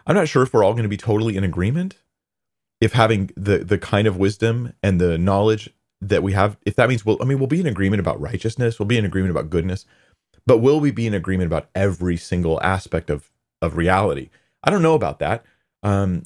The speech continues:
but I'll say this, whether we are or not, uh, maybe it's because organization requires authority.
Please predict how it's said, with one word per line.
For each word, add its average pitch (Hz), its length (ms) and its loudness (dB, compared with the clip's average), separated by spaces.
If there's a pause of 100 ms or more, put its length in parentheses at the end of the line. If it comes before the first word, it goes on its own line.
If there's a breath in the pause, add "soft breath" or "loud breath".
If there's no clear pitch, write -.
but 127 120 2
I'll 139 120 6
say 143 180 2
this, 143 360 -2
whether 135 260 0
we 135 100 0
are 135 200 2
or 165 40 -4
not, 92 380 -4
uh, 104 180 -2
maybe 117 380 0
it's 143 100 0
because 120 380 -2
organization 107 720 0
requires 80 420 -2
authority. 80 560 -4